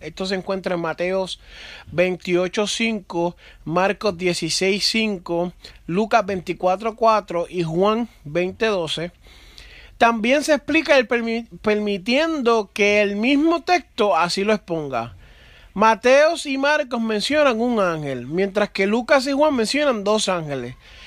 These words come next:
Sin, sin embargo, Mateo y Marcos nunca dicen que había únicamente un ángel, simplemente dicen que un ángel estaba presente. Tales diferencias son complementarias y no contradictorias.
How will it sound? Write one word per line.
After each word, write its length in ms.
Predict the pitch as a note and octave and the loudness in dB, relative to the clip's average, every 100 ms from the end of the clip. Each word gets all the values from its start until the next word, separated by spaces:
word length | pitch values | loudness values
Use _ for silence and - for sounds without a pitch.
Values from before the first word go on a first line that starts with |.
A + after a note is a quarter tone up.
| - - | -20 -14
Sin, 480 | - A#3+ B3+ B3 B3+ | -4 2 2 2 0
sin 180 | A3+ A#3+ | 2 2
embargo, 480 | A#3+ D4 D#4 C4+ B3+ | 2 4 2 4 2
Mateo 320 | A#3 A3 B3+ | 0 2 0
y 60 | D4 | 2
Marcos 560 | D4+ D4+ C#4 - G#3 | 4 4 2 0 -2
nunca 440 | G3+ A#3 C#4+ D4+ D4 | 0 -2 0 4 4
dicen 360 | D#4 C4 B3+ | 4 0 -2
que 160 | - G3+ | 2 2
había 300 | G3 A#3+ C4+ | 2 4 2
únicamente 720 | C4 C#4+ C#4 D4 E4+ D#4+ B3 | 2 0 0 2 0 -2 -2
un 120 | C#4+ | 0
ángel, 380 | A#3 F#3 D#3+ D3+ | 0 -2 -4 -6
simplemente 580 | - G#3+ A#3+ C4+ D4 D4+ | -6 -4 0 0 0 -2
dicen 280 | C#4+ B3+ G#3 | -2 -2 -2
que 120 | G3+ | -2
un 160 | A3 A#3+ | 0 2
ángel 340 | D#4 C4 A3 | 2 2 0
estaba 360 | F#3+ F3 D#3+ D#3+ | 0 0 2 2
presente. 680 | F#3 F3 D#3 C#3 B2+ A2+ B2+ - - - - - - - - - | -2 -4 -6 -8 -10 -14 -14 -20 -20 -20 -20 -20 -20 -20 -20 -2
Tales 240 | A#3+ C#4 D#4 | 2 4 2
diferencias 520 | C#4+ D#4 D#4+ C#4 A#3+ | 2 2 2 0 2
son 200 | B3+ B3 | 0 0
complementarias 880 | D4+ A#3+ C#4+ B3 G3+ - A3+ B3 G#3 | -2 0 2 0 -2 0 2 2 0
y 80 | G3 | 0
no 140 | G3 | -2
contradictorias. 920 | A3+ A3 A#3 G3+ - E3+ F#3 E3+ C3+ | -4 0 0 0 -2 -2 0 -2 -4